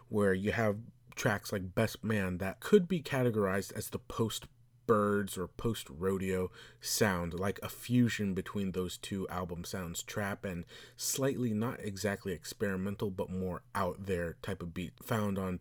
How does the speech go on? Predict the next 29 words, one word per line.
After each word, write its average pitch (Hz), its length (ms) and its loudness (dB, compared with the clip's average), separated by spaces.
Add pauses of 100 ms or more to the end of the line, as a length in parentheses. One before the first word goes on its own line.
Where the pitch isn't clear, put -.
pre-Birds 92 800 0
Travis. - 560 -6 (320)
Like, 95 200 -4
it 101 60 -4
sounds 170 280 2
great. 107 340 8
There's 104 220 2
this 113 240 0
cool - 320 2
effect - 400 -2
that 98 120 -2
goes 98 200 -2
on 92 160 -2
the 90 80 -2
vocals 90 460 -4
for, 76 160 -8
I 85 100 -4
think 185 220 -6
it's - 200 -12
Quavo, 85 720 -2
I'm 95 120 -2
not 101 160 -4
sure, 82 340 -8 (600)
but 120 60 4
it's 113 140 2
a 123 40 2
super - 360 2
interesting 101 480 -2
track. - 520 -8